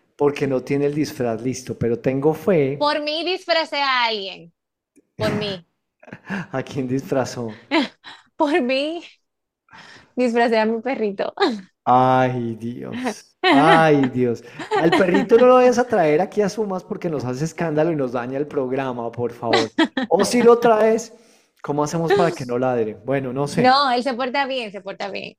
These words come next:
Speaker 1: Bueno,
Speaker 2: Está
Speaker 1: tráigalo, pues,
Speaker 2: importado.
Speaker 1: a ver si lo conocemos disfrazado al perrito. ¿Cómo se llama tu perro?
Speaker 2: <laughs> Se llama Puki.
Speaker 1: Puki. Bueno,
Speaker 2: Sí.
Speaker 1: entonces, ya saben ustedes, Puki va a venir disfrazado también el treinta y uno
Speaker 2: <laughs>
Speaker 1: aquí a Sumas.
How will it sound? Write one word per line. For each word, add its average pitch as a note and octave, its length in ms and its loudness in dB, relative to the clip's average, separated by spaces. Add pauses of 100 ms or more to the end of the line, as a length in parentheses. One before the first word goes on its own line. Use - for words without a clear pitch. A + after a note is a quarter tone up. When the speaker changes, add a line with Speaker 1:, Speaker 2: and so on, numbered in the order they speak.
Speaker 1:
Bueno, C3 220 -6
Speaker 2:
Está C#3+ 140 0
Speaker 1:
tráigalo, D#3 280 2
pues, - 60 -6
Speaker 2:
importado. C3 240 -2
Speaker 1:
a C#3 40 -2
ver C3 100 -4
si C3+ 40 -10
lo C#3+ 120 -6
conocemos B2 440 -12
disfrazado A#2+ 600 -4
al A2+ 120 -4
perrito. G#2+ 380 -6
¿Cómo B3 180 2
se G3 80 4
llama G#3 220 6
tu G#3+ 200 4
perro? G3 260 2 (220)
Speaker 2:
<laughs> - 720 -20
Se - 60 -10
llama G3+ 300 -4
Puki. A3+ 480 -2 (680)
Speaker 1:
Puki. G#3 520 2 (420)
Bueno, D3+ 280 4
Speaker 2:
Sí. A#3 60 4
Speaker 1:
entonces, F#3 460 2
ya F#3+ 160 4
saben A3 260 4
ustedes, G#3 420 0
Puki G3+ 300 -2
va G#3+ 80 4
a G#3+ 40 0
venir G#3+ 200 -4
disfrazado F3+ 580 -2
también E3 280 -2
el D#3+ 100 -4
treinta C4+ 320 2
y C#3 40 0
uno B3 160 -2
Speaker 2:
<laughs> - 20 -4
Speaker 1:
aquí G3 280 -8
a E3 140 -4
Sumas. C#3+ 580 -6